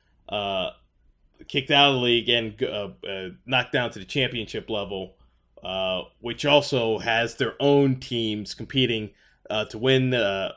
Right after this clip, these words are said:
win in the championship level and get promoted. So three teams get promoted from the champion, uh, champions, uh, level of England, and three teams from the Premier League get relegated to the champions, uh, uh, Champions League. So,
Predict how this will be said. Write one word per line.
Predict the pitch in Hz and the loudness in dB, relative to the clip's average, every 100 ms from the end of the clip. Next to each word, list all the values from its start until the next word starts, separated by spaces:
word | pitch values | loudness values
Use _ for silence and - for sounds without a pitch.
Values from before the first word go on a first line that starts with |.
| - | -6
win | 127 139 135 | 2 4 4
in | 127 | 2
the | |
championship | 120 143 127 117 135 113 | 0 -2 -2 -4 -6 -2
level | 120 117 - | -2 -2 -4
and | 117 | -4
get | 117 110 - | -4 -4 -6
promoted. | 127 131 110 | 0 2 0
So | 110 | -4
three | 98 139 147 | -2 2 2
teams | 151 151 143 | 2 0 0
get | - 143 135 | -2 -4 -2
promoted | 139 135 131 | 2 2 2
from | 139 131 | -2 -4
the | 131 | -4
champion, | 135 127 123 127 120 117 _ _ _ - | -2 -2 -2 -4 -6 -10 _ _ _ -10
uh, | 107 104 101 - | -4 -2 -2 -6
champions, | - 131 123 120 113 - | 0 0 2 0 -2 -2
uh, | 113 107 107 - | -2 -2 -2 -6
level | - 110 110 110 | -4 -2 0 0
of | 107 104 101 95 | 0 -2 -4 -8
England, | 107 110 101 110 113 131 _ _ _ _ | -10 -8 -6 -6 -6 -12 _ _ _ _
and | 107 110 110 107 | -4 -2 -2 -4
three | 131 135 | 0 0
teams | 131 131 | 2 0
from | 131 | 0
the | 110 | -4
Premier | 120 127 127 | -2 2 4
League | 120 113 110 92 _ _ - | 4 4 2 -2 _ _ -4
get | 120 123 | -4 0
relegated | 120 113 107 98 | 0 0 -2 -6
to | |
the | 95 | -4
champions, | 139 127 120 104 95 - | -2 0 -2 -6 -8 -8
uh, | 95 92 87 _ _ _ _ _ - | -8 -8 -10 _ _ _ _ _ -10
uh, | 92 87 - | -6 -6 -8
Champions | - 135 113 87 | -2 0 0 -6
League. | 95 - - _ _ _ _ _ _ | -8 -10 -12 _ _ _ _ _ _
So, | - 135 117 | -4 0 0